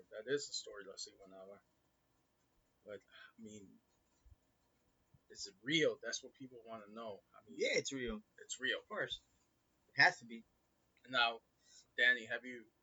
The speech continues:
Speaker 1: heard or have you know anyone that experienced La
Speaker 2: Mm,
Speaker 1: Siwanawa?
Speaker 2: shit, everyone in my family. <laughs>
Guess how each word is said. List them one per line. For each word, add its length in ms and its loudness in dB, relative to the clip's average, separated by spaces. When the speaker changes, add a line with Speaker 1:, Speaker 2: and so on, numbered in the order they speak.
Speaker 1:
heard 300 10
or 360 0
have 140 -2
you 240 -12
know 280 -2
anyone 320 -6
that 120 4
experienced 920 -2
La 240 4
Speaker 2:
Mm, 180 0
Speaker 1:
Siwanawa? 420 -4
Speaker 2:
shit, 520 2
everyone 380 -2
in 100 -6
my 120 -4
family. 480 -4
<laughs> 140 -12